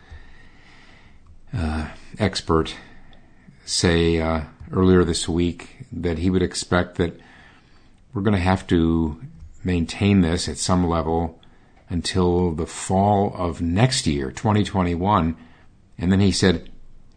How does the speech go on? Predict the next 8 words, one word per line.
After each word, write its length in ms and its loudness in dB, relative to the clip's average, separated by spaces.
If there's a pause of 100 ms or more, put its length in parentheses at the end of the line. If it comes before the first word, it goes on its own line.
"At 160 4
the 120 10
earliest." 640 6 (3000)
How 260 -8
can 220 -4
we 160 0
do 260 4
this? 540 0